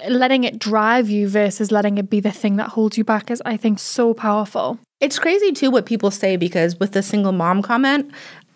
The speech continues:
Speaker 2: I've been a single mom since pretty much day one, right? And people will say things like,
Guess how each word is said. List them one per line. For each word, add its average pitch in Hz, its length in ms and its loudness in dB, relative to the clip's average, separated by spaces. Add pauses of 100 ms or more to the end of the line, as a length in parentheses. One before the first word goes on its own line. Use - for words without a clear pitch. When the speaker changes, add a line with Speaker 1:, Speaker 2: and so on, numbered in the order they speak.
Speaker 2:
I've 240 180 0
been 311 120 2
a 349 60 0
single 330 240 0
mom 269 280 2
since 262 240 0
pretty 262 200 0
much 254 240 -2
day 226 160 2
one, 190 380 -2 (360)
right? 185 360 0 (320)
And 214 520 4 (360)
people 277 520 2
will 226 120 0
say 233 220 0
things 214 380 0
like, 190 440 0